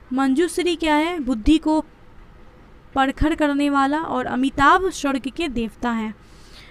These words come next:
ठीक है। वर्ज्य पानी क्या? इंद्र देवता के तुल्य हैं। और पद्म पानी अवलोकितेश्वर और मंजूश्री बुद्धि को परखड़ करने वाला और अमिताभ स्वर्ग के देवता।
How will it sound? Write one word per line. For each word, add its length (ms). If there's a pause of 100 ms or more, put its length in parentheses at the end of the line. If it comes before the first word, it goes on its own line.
(160)
ठीक 160
है। 80
वर्ज्य 280
पानी 280
क्या? 140
इंद्र 300
देवता 360
के 120
तुल्य 320
हैं। 300
और 260 (120)
पद्म 280
पानी 460 (440)
अवलोकितेश्वर 1080 (220)
और 120
मंजूश्री 760
बुद्धि 360
को 260 (400)
परखड़ 320
करने 320
वाला 260
और 80
अमिताभ 520
स्वर्ग 280
के 320
देवता। 520